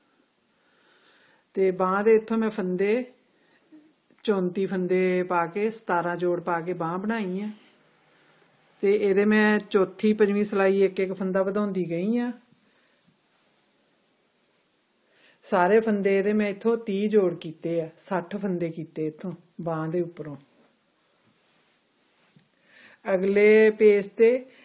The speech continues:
ਤੇ ਬਾਹਾਂ ਤੇ ਆ ਮੈਂ ਜਿਗ ਜੈਗ ਵਾਲਾ ਡਿਜ਼ਾਈਨ ਪ-, ਬਣਾਇਆ। ਬੈਕ ਸਾਈਡ ਇਹਦੀ ਮੈਂ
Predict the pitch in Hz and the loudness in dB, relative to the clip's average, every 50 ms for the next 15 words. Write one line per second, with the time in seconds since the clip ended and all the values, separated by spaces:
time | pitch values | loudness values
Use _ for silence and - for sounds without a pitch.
0 | _ _ - 202 196 190 185 185 180 185 196 208 214 220 214 208 202 196 202 208 | _ _ -4 -2 0 0 2 0 0 0 0 -2 2 2 2 2 2 0 -2 -2
1 | 208 202 202 196 202 202 - 190 175 175 185 180 190 208 202 220 208 202 196 196 | -2 -2 -2 -2 -4 -6 -8 -8 -4 -4 -4 -2 -2 2 4 4 4 4 2 2
2 | 196 190 196 190 190 180 180 170 160 165 165 165 165 - - - - 202 190 - | 0 2 2 0 0 -2 -4 -4 -4 -6 -6 -8 -10 -12 -18 -12 -8 -8 -8 -6
3 | 180 185 202 233 247 240 233 208 208 226 240 - - - - - - - - - | -6 -6 -6 -4 -4 -4 -4 -4 -6 -8 -8 -12 -20 -20 -20 -20 -20 -20 -10 0
4 | 180 196 185 190 185 190 - 202 185 180 180 190 196 196 208 214 220 226 254 277 | 4 4 4 4 4 0 0 0 0 2 2 2 0 0 0 0 -2 -2 -4 -6